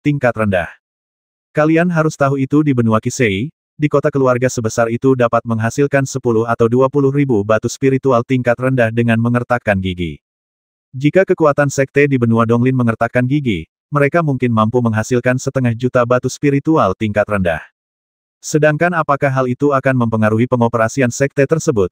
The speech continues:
tidak diketahui. Bagaimanapun, setiap prajurit alam tiangang di sekte tersebut harus diberikan batu spiritual tingkat rendah, dan prajurit di alam terlahir kembali juga membutuhkan batu spiritual tingkat rendah untuk berlatih. Selain itu,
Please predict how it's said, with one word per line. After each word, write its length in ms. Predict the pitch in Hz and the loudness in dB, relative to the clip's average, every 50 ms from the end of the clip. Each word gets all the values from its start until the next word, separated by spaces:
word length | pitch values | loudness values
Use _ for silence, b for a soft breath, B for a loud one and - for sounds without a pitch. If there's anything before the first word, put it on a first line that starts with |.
| _ _ _ _ | _ _ _ _
tidak 320 | - 180 175 170 151 127 | 2 2 4 2 2 0
diketahui. 640 | 120 117 117 - 110 101 92 95 87 82 76 71 - _ _ _ _ _ _ _ _ _ _ _ _ _ - | -2 -4 -4 -2 -2 -2 -2 -2 -4 -4 -6 -10 -16 _ _ _ _ _ _ _ _ _ _ _ _ _ -8
Bagaimanapun, 880 | 131 131 143 147 147 170 170 165 156 147 139 127 117 107 107 139 196 214 208 _ _ _ - | -2 -2 0 2 2 0 0 0 0 0 0 0 0 0 0 0 -2 -6 -8 _ _ _ -10
setiap 320 | - - 156 - 156 165 | -6 -4 0 0 0 0
prajurit 400 | 165 165 165 147 135 143 147 151 - 147 | 2 0 -2 0 0 0 0 0 0 0
alam 160 | 139 135 131 | 0 0 0
tiangang 400 | 123 131 127 120 117 123 127 127 | 0 0 0 0 2 2 0 0
di 80 | 123 117 | -2 -2
sekte 320 | - - 117 - - 127 | -2 -4 -4 0 0 0
tersebut 400 | 127 - 120 - - 117 110 117 - - | 0 0 -2 -2 -2 -2 -2 -2 -2 -2
harus 240 | 120 117 123 - 131 | -2 -2 -2 -2 -2
diberikan 480 | 131 117 117 117 113 - 117 117 117 | -2 -2 0 -2 0 0 0 0 0
batu 240 | 113 113 113 - 117 | 0 0 -2 -2 -4
spiritual 560 | - - - 135 131 131 - 127 120 107 107 | -6 -2 -2 0 0 0 0 0 0 0 0
tingkat 320 | - 151 156 160 160 160 151 | 0 -2 -2 0 0 0 0
rendah, 400 | 139 143 135 120 98 85 78 - _ _ _ _ | 0 0 0 0 0 -2 -4 -8 _ _ _ _
dan 160 | - 139 123 113 | -2 0 0 0
prajurit 460 | - 110 101 98 101 120 120 131 139 | 0 -2 -2 0 0 0 0 0 0
di 160 | 143 139 127 | 0 0 0
alam 160 | 117 117 117 | 2 2 0
terlahir 400 | 117 - 117 110 110 110 120 120 | 0 0 -2 0 0 0 -2 -2
kembali 320 | - 123 120 123 127 123 117 | -2 0 0 2 0 0 0
juga 240 | 123 135 135 135 | -2 0 2 2
membutuhkan 580 | 127 131 123 113 107 104 - 107 101 - 117 117 | 2 2 2 0 -2 -2 -4 -4 -2 0 0 0
batu 220 | 120 120 123 - | 0 0 0 -2
spiritual 560 | 127 - - - 147 147 147 - 151 151 127 120 | -2 -6 -4 -2 -2 0 0 0 0 2 0 0
tingkat 320 | - - 131 127 - 123 120 - | 0 -2 -2 0 0 0 0 0
rendah 340 | 131 139 147 139 120 104 | -2 -2 0 0 0 0
untuk 300 | 101 107 113 113 - 113 | -2 -2 -4 -2 -2 -4
berlatih. 500 | - 101 101 101 95 90 - 87 82 76 73 _ _ _ _ _ _ _ _ _ _ _ _ _ _ _ | -2 -2 0 0 0 0 -2 -4 -8 -10 -12 _ _ _ _ _ _ _ _ _ _ _ _ _ _ _
Selain 420 | - - - 151 147 147 151 165 | -18 -6 -2 0 2 2 2 0
itu, 400 | 175 165 147 - 107 110 139 180 | 0 -2 -4 -2 0 2 2 0